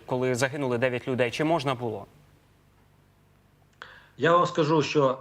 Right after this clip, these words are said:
Speaker 2: е, не можна було це зробити, тому що ми не знали, ну, і ви знаєте, як, я не знаю, скільки у нас часу, но коли у нас люди загинули, була десь сімнадцять хвилин, ну, шістнадцять п'ятдесят вісім,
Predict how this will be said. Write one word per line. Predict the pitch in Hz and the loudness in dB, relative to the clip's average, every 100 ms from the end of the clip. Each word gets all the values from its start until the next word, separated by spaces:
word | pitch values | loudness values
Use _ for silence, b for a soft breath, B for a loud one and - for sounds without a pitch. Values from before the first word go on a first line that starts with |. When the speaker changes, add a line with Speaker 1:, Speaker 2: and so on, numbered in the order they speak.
| 127 | -8
Speaker 2:
е, | 117 | -2
не | 127 | 0
можна | 170 170 127 127 | 2 2 0 0
було | 131 131 131 117 | 2 4 2 -2
це | 147 123 | -2 0
зробити, | 131 135 196 127 | 2 2 2 0
тому | - 135 135 | -2 0 0
що | - 135 127 - B B B B B B | 0 -2 -2 -6 B B B B B B
ми | 123 175 | 0 2
не | 165 156 | 2 2
знали, | 160 156 127 127 | 4 4 2 0
ну, | 185 180 | -2 -2
і | 147 151 147 - | -2 -4 -6 -4
ви | 147 | -2
знаєте, | 147 196 190 131 | 2 2 2 0
як, | 127 139 - | 0 -2 0
я | 165 | 0
не | 160 | 2
знаю, | 156 - | 2 0
скільки | 151 143 | -2 0
у | |
нас | 127 | -2
часу, | - 185 190 101 110 | 0 0 0 -6 -6
но | 123 | -2
коли | 139 165 175 175 - - B B | 2 2 4 4 2 -6 B B
у | 123 | -2
нас | 170 - | 0 0
люди | 170 151 | 0 2
загинули, | 147 135 151 143 131 | 4 2 2 2 2
була | 139 151 147 - | 2 2 0 -8
десь | 143 123 160 - 135 | -8 -2 -2 -2 -10
сімнадцять | - 151 202 202 151 | -2 2 2 0 -2
хвилин, | - 139 131 131 160 | -2 0 -2 -4 -2
ну, | 131 | -2
шістнадцять | - 160 185 175 139 | -2 -2 0 0 -2
п'ятдесят | 147 143 147 151 143 | -4 -2 0 0 0
вісім, | 147 98 | -2 -2